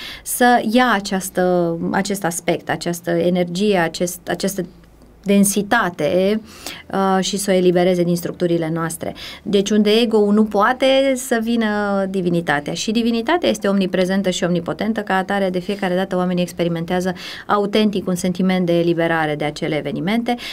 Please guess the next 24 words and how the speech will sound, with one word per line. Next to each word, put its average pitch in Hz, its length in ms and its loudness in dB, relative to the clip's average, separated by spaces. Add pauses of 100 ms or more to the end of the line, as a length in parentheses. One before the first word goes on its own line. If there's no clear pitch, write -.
(120)
mai 233 160 4
ales 247 240 2
că - 100 -2
au 202 140 2
înțeles 202 640 2
la 165 140 0
ce 170 160 -4
le-a 160 160 0
servit. 151 480 -4
Uh, - 680 -8
avem 185 380 4
nevoie 262 380 2
și - 160 -2
de 175 80 2
aceea 202 280 0
psihologia 190 640 0
funcționează, 170 560 -2
psihoterapiile 180 840 0
funcționează, 165 600 -2
pentru 170 280 -4
că 180 80 -4
marea 233 180 0
majoritate 220 520 -2
v-, 185 160 -8